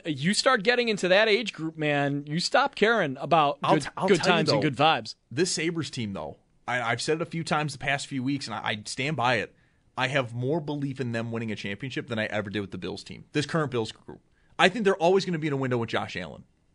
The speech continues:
Speaker 2: Absolutely always think they're gonna be in a window. But until thirteen seconds, I did not think they could beat the Chiefs.
Speaker 1: What if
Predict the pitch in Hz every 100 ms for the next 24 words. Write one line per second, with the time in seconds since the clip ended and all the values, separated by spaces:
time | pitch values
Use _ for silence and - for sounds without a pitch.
0 | _ _ _ _ _ 139 147 - 135 120
1 | 113 113 113 104 104 98 92 92 58 55
2 | - _ _ - 139 120 113 - 165 190
3 | - 156 156 147 139 139 120 170 - 123
4 | 117 113 113 110 117 101 104 92 95 92
5 | - 65 - - _ - 98 110 101 78
6 | -